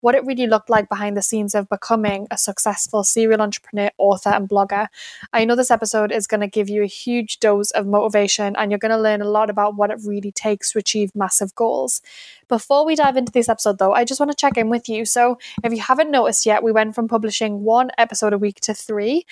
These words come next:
And I wanna know, do you love it? Do you want more or less episodes? Are you enjoying the episodes with the team? I just wanna make sure that the content we're putting out there feels really aligned and is helpful for you. So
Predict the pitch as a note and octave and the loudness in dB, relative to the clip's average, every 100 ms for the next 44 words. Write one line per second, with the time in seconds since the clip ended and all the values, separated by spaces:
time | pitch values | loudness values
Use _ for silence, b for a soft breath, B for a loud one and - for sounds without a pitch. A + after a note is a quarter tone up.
0 | B B B A#3 A#3 A#3 A3+ G#3 G3 F#3+ | B B B 0 2 0 2 0 0 -4
1 | G3 G3 A#3+ C4 C4+ B3+ - G#3+ G#3 G3+ | -6 -2 -2 0 0 0 -2 0 0 0
2 | G3+ G3 G#3 G3+ A#3+ A#3+ C4 B3 A#3 A#3 | 0 2 2 2 0 0 -2 -2 0 2
3 | A3 A3 G#3+ - G#3 G3+ G3+ G3+ G3+ G3 | 4 4 0 -2 0 0 0 -2 -4 -4
4 | A3 A3+ A3 G#3 G#3 - G3+ G3+ - - | 0 0 0 -2 -2 -4 -6 -8 -10 -6
5 | C#4+ C4+ C4 B3+ B B B B - A#3+ | -2 2 0 -2 B B B B 0 2
6 | C4 C4+ B3 A3 A3 G#3 G#3+ - G#3+ G#3 | 2 2 2 2 2 2 -2 0 0 0
7 | A3 A3 - A3 G3+ G#3 G#3+ G3 A3 G#3 | -4 -4 -4 0 2 4 2 0 0 0
8 | G3+ G#3+ G#3 G#3 G3 F#3+ A3+ A#3 G3+ - | 2 2 4 2 2 0 -2 -2 -4 -4
9 | G3+ G#3 B3+ B3 C#4+ C#4+ D4 E4 C#4+ - | -4 0 0 0 2 2 2 0 0 0
10 | A3 G#3 | 2 2